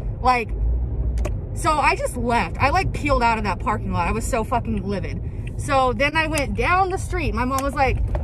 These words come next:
"Why don't you go to O'Reilly's?" And I was like, "You know what, bitch? That's a good idea."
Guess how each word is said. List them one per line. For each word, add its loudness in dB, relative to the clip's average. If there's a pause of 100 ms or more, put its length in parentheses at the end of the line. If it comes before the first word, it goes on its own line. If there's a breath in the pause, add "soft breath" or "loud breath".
(120)
"Why 6
don't 2
you 0
go 4
to -2
O'Reilly's?" 0
And 0
I 2
was 2
like, 2
"You 0
know 0
what, 0
bitch? -2
That's -2
a -4
good -2
idea." 2